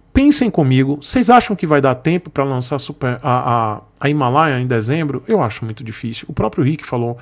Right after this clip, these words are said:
fez uma estimativa dessa também, que eu, eu achei muito assertiva dele, na live dele de ontem, do canal Papo na Moto. E eu acho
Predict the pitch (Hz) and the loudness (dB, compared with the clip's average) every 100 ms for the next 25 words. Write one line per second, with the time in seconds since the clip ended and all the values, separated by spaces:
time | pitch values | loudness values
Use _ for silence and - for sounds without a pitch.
0 | - - - 147 143 139 - 156 123 - | -16 -20 -4 0 0 0 -2 -4 -4 -4
1 | 123 117 120 127 120 123 190 190 170 165 | -2 -2 -4 -4 -6 -4 -2 -2 0 -2
2 | - 175 220 208 - 127 - 120 101 104 | 0 0 0 -2 -2 -4 -2 -4 -4 -4
3 | 110 110 - _ 135 147 139 135 123 123 | -8 -10 -18 _ -2 2 2 2 2 0
4 | 120 123 95 98 101 - - - - - | 0 -2 -2 -6 -10 -12 -20 -20 -12 -8
5 | - 127 120 123 120 143 131 104 104 - | -4 -2 0 -2 -2 -4 -4 -4 -6 -12
6 | - - - _ _ - 202 214 208 196 | -20 -20 -20 _ _ 2 4 4 2 4
7 | 196 202 208 | 4 4 0